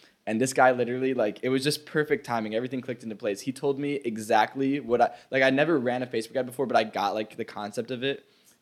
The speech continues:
And he literally just told me everything I needed to hear to, like, get to that next level, like, just to, like, run something successfully. Like, he just told me exactly what I needed to hear. So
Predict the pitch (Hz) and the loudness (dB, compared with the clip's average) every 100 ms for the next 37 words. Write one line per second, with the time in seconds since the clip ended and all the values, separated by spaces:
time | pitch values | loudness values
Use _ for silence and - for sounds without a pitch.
0 | - 117 120 147 147 135 139 131 120 143 | 0 2 2 4 6 6 6 2 -2 0
1 | 123 131 - - 110 131 131 135 123 113 | 0 2 0 2 2 0 -4 -4 -2 0
2 | 113 113 120 120 107 - 104 110 113 120 | 0 -2 -4 -6 -10 -6 0 0 -2 -2
3 | 104 101 - _ _ _ - 117 117 110 | 0 -2 -8 _ _ _ 6 6 6 4
4 | 101 - - 117 107 - 110 110 113 104 | 4 0 -6 -4 -4 -2 -2 0 -2 -2
5 | - 131 123 135 120 110 113 120 113 113 | -6 -6 -4 0 0 0 2 0 0 -6
6 | 113 110 - 104 120 107 110 131 131 131 | -8 -10 -6 -6 -2 -2 -2 0 -2 0
7 | 127 120 110 113 107 107 117 110 104 104 | 0 0 -2 2 4 4 0 -2 -2 -4
8 | 95 92 98 90 - - - - _ _ | -6 -8 -8 -6 -6 -10 -20 -20 _ _
9 | - 127 127 117 101 | 4 6 6 4 -2